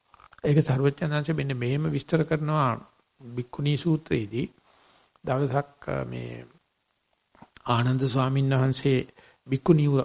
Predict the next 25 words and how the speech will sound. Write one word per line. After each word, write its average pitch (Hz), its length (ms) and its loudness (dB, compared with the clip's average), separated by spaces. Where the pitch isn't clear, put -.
උපස්සයට 131 640 0
යනවා. 104 340 -4
නැත්නම් 117 400 -2
භික්ඛුනී 127 340 -2
ආරාමයට 120 360 0
ගිහිල්ලා 120 420 -2
ඒ 143 140 -6
කට්ටියන් 135 380 -4
අහනවා, 143 440 -2
"නැගණියනි, 127 580 -2
ඔබලාගේ 135 600 0
කටයුතු 151 480 2
හොඳට 139 240 0
සිද්ධ 131 280 0
වෙනවද? 123 400 0
සිව්පසේ 139 480 2
ලැබෙනවද? 117 540 -4
ලෙඩ 131 260 -2
දුක 135 200 0
නැතුව 131 400 -2
බණ 131 240 -2
භාවනා 131 300 0
කරන්න 139 280 -2
පුළුවන්ද?" 104 360 -6
කියලා. - 300 -20